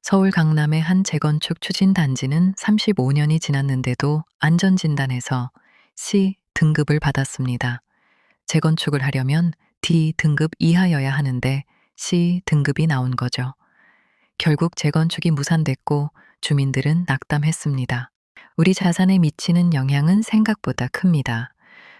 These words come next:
첫째, 재건축 기대감이 사라지면 아파트 가격이 정체됩니다. 예전엔 삼십 년 후 재건축하면 대박이라는 기대로 오래된 아파트도 비싸게 거래됐습니다. 하지만 이제는 그 기대가 약해졌습니다.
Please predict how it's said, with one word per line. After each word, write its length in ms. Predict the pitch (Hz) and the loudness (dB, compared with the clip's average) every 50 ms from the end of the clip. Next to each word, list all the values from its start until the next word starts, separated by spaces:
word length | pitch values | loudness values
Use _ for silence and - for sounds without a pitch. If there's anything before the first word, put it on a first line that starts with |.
| _ | _
첫째, 500 | - - 220 - - - 185 175 156 156 _ - - - - - _ | -2 -2 -2 -2 0 0 0 0 0 0 _ -10 -20 -20 -20 -20 _
재건축 500 | - - 170 - 196 196 202 - - 214 | 0 0 2 4 4 2 2 2 -2 -2
기대감이 540 | - - 180 - 180 180 185 175 170 170 175 | 0 0 2 2 2 2 2 2 4 2 2
사라지면 880 | - - 202 208 202 190 - - 147 139 135 135 135 127 123 120 127 _ _ _ - | 2 0 0 2 2 0 0 0 0 0 0 0 -2 -2 -4 -6 -8 _ _ _ -2
아파트 440 | - 160 - - 220 220 - - 226 | 0 0 0 2 0 -2 0 -2 0
가격이 580 | - 180 165 156 - 139 131 - 175 185 196 - | 0 2 0 2 0 -2 -2 0 0 0 0 0
정체됩니다. 1080 | - - 143 139 - - 175 - 170 156 143 131 123 - 123 120 120 120 123 - _ _ _ - | 0 0 0 0 0 0 0 2 2 0 2 0 -2 -2 -4 -4 -4 -6 -8 -12 _ _ _ 0
예전엔 640 | - 156 147 143 - 147 143 139 139 156 160 156 151 - - - - _ | 2 2 2 2 0 0 0 2 2 2 2 2 0 -4 -12 -20 -20 _
삼십 340 | - - 208 220 - - 226 | 0 2 2 2 4 2 2
년 180 | 208 196 190 185 | 2 4 4 4
후 80 | 185 | 2
재건축하면 960 | 180 - - - - - 156 160 - - - - - 139 135 147 175 202 214 _ _ _ - | 2 0 -2 -2 0 2 0 0 0 -4 -8 -4 -2 -2 0 2 2 2 0 _ _ _ -8
대박이라는 800 | - - 147 147 - 165 165 156 147 143 143 135 135 139 143 147 | -2 0 0 2 2 0 -2 0 0 0 0 0 0 0 0 -2
기대로 600 | - - 139 - 131 127 127 - 127 131 135 - - | -2 -4 -4 -2 -2 -2 -2 -2 -2 -4 -4 -4 0
오래된 420 | - 165 170 196 190 - 196 190 | 0 2 4 2 2 2 2 2
아파트도 680 | 165 135 - - 143 131 - - 135 - 127 123 127 147 - | 2 0 0 -4 -6 -6 -4 -6 -6 -4 -4 -4 -4 -6 -8
비싸게 540 | - - 175 - - - 180 170 - 170 165 | 0 0 0 0 0 -2 -2 -2 0 -2 0
거래됐습니다. 960 | - 143 131 135 127 - 127 - - - - 127 123 123 - 123 120 120 120 _ - - - - - - - - | 0 0 -2 -2 -2 -4 -6 -8 -8 -8 -8 -6 -6 -4 -4 -4 -6 -6 -8 _ -16 -20 -20 -18 -18 -18 -12 -2
하지만 540 | - 214 - - 202 190 185 185 180 175 - | -2 -2 2 4 4 4 6 4 4 2 2
이제는 460 | - 147 - 147 147 151 151 151 151 147 - | 0 0 2 2 2 2 2 0 0 -2 0
그 140 | - 165 | 0 -2
기대가 460 | 151 - - 135 - 143 143 - 135 127 | -2 0 -2 -2 0 0 0 0 -2 -4
약해졌습니다. 1040 | 123 127 - - 151 - - 127 - - - 135 127 123 120 - 120 123 123 - | -4 -6 -6 -6 -6 -4 -4 -6 -8 -8 -6 -4 -4 -4 -4 -4 -6 -6 -8 -12